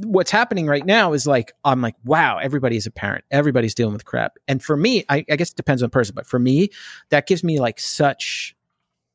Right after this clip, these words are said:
awesome feeling, right? Um, a couple other things. You talked about, and I'm putting these links in here. I put the Some Good News link. You talked about the breathing.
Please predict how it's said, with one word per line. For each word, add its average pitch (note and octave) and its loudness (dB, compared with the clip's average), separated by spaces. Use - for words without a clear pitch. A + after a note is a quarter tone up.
awesome B2+ 2
feeling, A#2 2
right? A#2 -2
Um, B2+ 2
a - 0
couple G#3+ 2
other F#3+ 4
things. A2+ -4
You C#3+ -6
talked F3 0
about, C3+ 2
and B2 -2
I'm A2+ -2
putting - 0
these A#2 0
links A#2+ -4
in A#2 -4
here. G#2+ -2
I A2 0
put - -4
the A2+ -10
Some A2+ -2
Good A2 -4
News G#2+ -2
link. G#2+ -4
You B2 -6
talked D#3 0
about C3+ 0
the A2 -4
breathing. B2 0